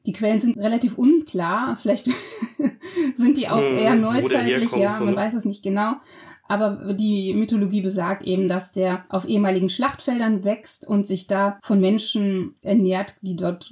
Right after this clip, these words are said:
Speaker 1: äh, gestorben sind und das quasi so aufsaugt. Also so ein vampirischer Baum ist, der das Blut der Gefallenen trinkt. Und ja, sobald Menschen in seine Nähe kommen, saugt dieser Baum denen das Blut aus. Also so ein Vampirbaum, was aber mit diesem
Speaker 2: Mhm.
Speaker 1: Blutmotiv natürlich auch gar nicht so weit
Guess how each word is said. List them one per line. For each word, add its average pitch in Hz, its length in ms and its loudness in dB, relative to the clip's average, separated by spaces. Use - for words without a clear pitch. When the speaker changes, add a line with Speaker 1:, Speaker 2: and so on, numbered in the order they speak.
Speaker 1:
äh, 180 100 -4
gestorben 180 540 -2
sind 175 320 0
und 180 160 -2
das - 120 -12
quasi 175 260 -6
so 175 140 -4
aufsaugt. 185 720 -4
Also 175 160 -4
so 196 100 -2
ein 180 140 2
vampirischer 185 1080 -2
Baum 170 360 0
ist, - 180 -6
der 185 100 0
das 185 200 -4
Blut 196 160 -6
der 175 80 -2
Gefallenen 196 540 0
trinkt. 247 380 2
Und 208 320 2
ja, 156 180 0
sobald 160 360 0
Menschen 185 280 2
in 175 60 2
seine 175 240 2
Nähe 180 420 2
kommen, 180 580 0
saugt 175 280 -6
dieser 151 160 -2
Baum 156 280 0
denen 156 220 2
das 160 160 -2
Blut 185 260 -2
aus. 165 240 -4
Also 175 160 -4
so - 120 -8
ein 170 120 2
Vampirbaum, 196 1080 2
was 208 200 -4
aber 214 140 4
mit 220 160 2
diesem 208 160 4
Speaker 2:
Mhm. 196 40 4
Speaker 1:
Blutmotiv 233 680 2
natürlich 208 500 -2
auch 185 100 -4
gar 170 160 0
nicht 202 140 2
so 185 160 -2
weit 190 380 -2